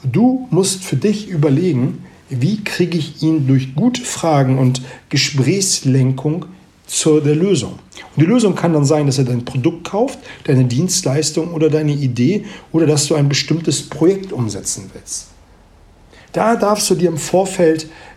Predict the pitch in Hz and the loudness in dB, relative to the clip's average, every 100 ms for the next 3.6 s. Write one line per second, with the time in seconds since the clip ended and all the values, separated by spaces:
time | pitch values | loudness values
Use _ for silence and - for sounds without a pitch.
0 | - 170 139 135 131 127 151 202 180 160 | -8 -2 2 2 0 2 0 0 -2 -2
1 | 175 160 143 127 175 151 151 143 139 127 | 0 0 2 2 2 0 0 2 2 2
2 | 123 120 139 151 143 - 151 156 113 92 | 0 2 0 2 0 0 -2 -2 -2 -4
3 | - 92 98 98 - - | -6 -6 -12 -8 -8 -8